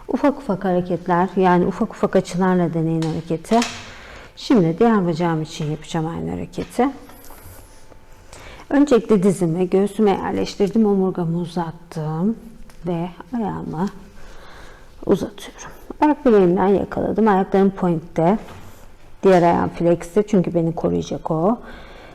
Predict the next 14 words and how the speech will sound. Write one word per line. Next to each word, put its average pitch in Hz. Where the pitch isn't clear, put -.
Geriye 247
doğru 180
uzuyorum. 202
Kontrollü 233
ve 214
yavaş 226
bir -
şekilde -
iyice 226
uzayın. 165
Uzayabildiğiniz 226
açıya 208
kadar -
gelin. 185